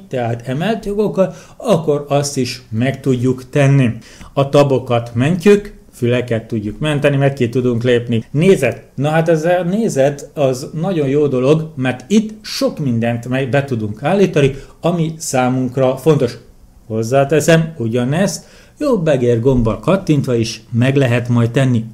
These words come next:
Megmutatom majd. A panel egy, kettő, három, négy. Control egy, kettő, három, négyel be tudjuk állítani, be tudjuk aktiválni.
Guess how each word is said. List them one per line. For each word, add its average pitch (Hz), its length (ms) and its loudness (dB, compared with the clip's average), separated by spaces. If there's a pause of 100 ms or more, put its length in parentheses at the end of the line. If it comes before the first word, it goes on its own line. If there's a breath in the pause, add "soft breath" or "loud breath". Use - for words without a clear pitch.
Megmutatom 139 680 4
majd. 104 140 -4 (380 loud breath)
A 147 180 2
panel 139 440 4
egy, 170 240 -6
kettő, 131 360 0
három, 117 380 2
négy. 110 320 -2 (260)
Control 120 640 2 (420)
egy, 175 400 0
kettő, 143 500 2
három, 127 340 0
négyel 123 360 0
be 120 180 0
tudjuk 113 400 -2
állítani, 139 720 2 (140)
be 127 200 2
tudjuk 113 380 -2
aktiválni. 185 680 0